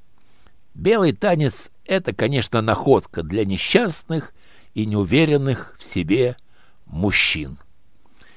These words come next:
И тут он опять увидел ее. Она вела себя так, как ведут себя все приличные люди. Что-то жевала,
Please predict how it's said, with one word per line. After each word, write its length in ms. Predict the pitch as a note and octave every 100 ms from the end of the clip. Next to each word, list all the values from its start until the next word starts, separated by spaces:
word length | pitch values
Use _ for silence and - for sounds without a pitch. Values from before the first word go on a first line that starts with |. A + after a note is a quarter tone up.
| -
И 140 | - F2+
тут 500 | - F3+ G3 - - - - - -
он 480 | A2 D3 F#3+ E3 G2+ - - - - - -
опять 760 | - F2 - - G3+ F#3 - - - -
увидел 760 | A2 G2+ D3+ D#3 D3 C#3+ A#2 G2 -
ее. 760 | - F#2 A2+ A2+ D#3+ D3+ G#2+ - - - - - - - - - - -
Она 540 | D#2+ E2+ A#2 F3 G3 - - - - - -
вела 380 | C#2+ F2 A#2 D3
себя 320 | - G2+ F2+
так, 480 | - G#2 D3 - - - - - -
как 260 | - -
ведут 380 | A#2 C3+ F#3+ D#3
себя 320 | - C#3+ D#3
все 300 | - - F3+ D3 -
приличные 720 | - G2+ D#3+ - - C#3 C#3
люди. 480 | B2+ F#3 C#3 C2+ - - - - - - - - - -
Что-то 560 | - - - - -
жевала, 680 | A#2 F#2 G2 F2+ A#2 C3 D#2+